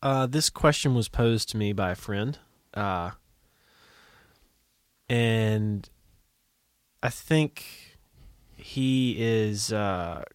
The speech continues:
coming from the standpoint of, uh, like, wh-, is there a difference,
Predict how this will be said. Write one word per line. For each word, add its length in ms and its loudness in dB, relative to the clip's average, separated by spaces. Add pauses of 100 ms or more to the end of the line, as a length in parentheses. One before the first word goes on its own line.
coming 300 -2
from 160 -6
the 60 -4
standpoint 800 -4
of, 380 -6
uh, 280 -2 (1500)
like, 200 -4
wh-, 340 -4 (220)
is 180 0
there 160 6
a 60 2 (260)
difference, 600 0